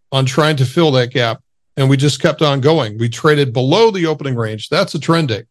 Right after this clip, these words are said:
So pretty obvious that we might not want to attack that one with iron condors or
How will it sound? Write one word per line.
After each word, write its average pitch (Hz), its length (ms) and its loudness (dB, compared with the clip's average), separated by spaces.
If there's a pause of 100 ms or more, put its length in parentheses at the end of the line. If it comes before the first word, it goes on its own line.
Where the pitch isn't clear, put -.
(260)
So 135 200 -2
pretty 180 320 2
obvious 156 520 0
that 127 400 0
we 123 180 0
might 147 280 2
not 147 220 0
want 143 280 0
to 135 340 2
attack 139 360 0
that 147 160 2
one 143 200 0
with 120 160 0
iron 117 320 0
condors 170 1080 0 (120)
or 110 520 -2